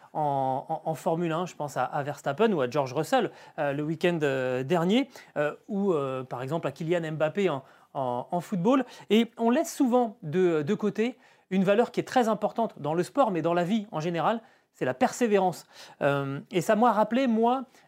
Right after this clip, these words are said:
euh, une victoire alors en, en, en moto. Tu sais que pendant quelques années, j'ai, j'ai commenté les Grands Prix, euh, moto. Et il y a un Français, Alexis Masbou, qui lui avait remporté son premier Grand Prix en, en Moto trois à son cent trentième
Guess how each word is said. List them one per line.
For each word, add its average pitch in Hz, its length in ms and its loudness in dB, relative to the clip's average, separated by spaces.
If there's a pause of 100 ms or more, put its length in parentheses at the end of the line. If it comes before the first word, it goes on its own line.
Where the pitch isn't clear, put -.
euh, 160 360 0
une 196 160 0
victoire 214 360 2
alors 151 200 4
en, 147 400 -2
en, - 40 -8
en 151 80 -2
moto. 180 300 0
Tu - 120 -14
sais 175 140 -6
que 156 60 -12
pendant 127 180 -6
quelques 143 320 -8
années, 160 200 -4
j'ai, 139 240 -6
j'ai 131 180 -10
commenté 143 380 -6
les 135 100 -4
Grands 127 160 -6
Prix, 151 320 -6
euh, 123 80 -4
moto. 143 380 -4 (280)
Et 135 120 -4
il 147 60 -4
y 139 60 -2
a 131 160 0
un 131 60 -2
Français, 180 320 0
Alexis 196 380 -4
Masbou, 180 320 0
qui 202 140 -4
lui 226 140 2
avait 185 200 2
remporté 196 400 0
son 180 160 -6
premier 254 280 0
Grand 202 180 -2
Prix 226 200 -2
en, 139 240 -2
en 156 140 -4
Moto 190 260 0
trois 214 320 2 (340)
à 160 120 0
son 208 180 -6
cent 269 220 0
trentième 254 640 0